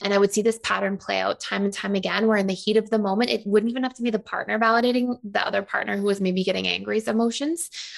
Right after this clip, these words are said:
I could do it, and it would help everybody really calm down.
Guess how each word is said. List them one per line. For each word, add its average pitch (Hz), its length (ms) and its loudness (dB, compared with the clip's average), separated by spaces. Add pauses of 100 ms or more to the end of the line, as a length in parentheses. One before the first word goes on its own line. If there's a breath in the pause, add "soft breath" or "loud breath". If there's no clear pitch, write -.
I 262 160 0
could 269 160 2
do 208 140 -2
it, - 160 -4
and 202 120 -2
it 208 60 2
would 214 120 0
help 220 260 -6
everybody 214 420 2
really 190 240 -6
calm - 300 -10
down. - 320 -8